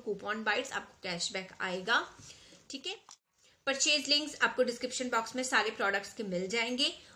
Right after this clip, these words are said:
और coupon voids का आपको भी, आपको download का link आपको मिल जाएगा description box में,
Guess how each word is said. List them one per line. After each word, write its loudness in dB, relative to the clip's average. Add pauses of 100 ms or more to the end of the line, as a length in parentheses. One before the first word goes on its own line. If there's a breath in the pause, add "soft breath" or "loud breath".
और 4
coupon 0
voids 0
का 4 (280)
आपको -4
भी, -2
आपको 0
download 2
का -2
link -2
आपको -4
मिल 0
जाएगा 2
description -4
box -2
में, -6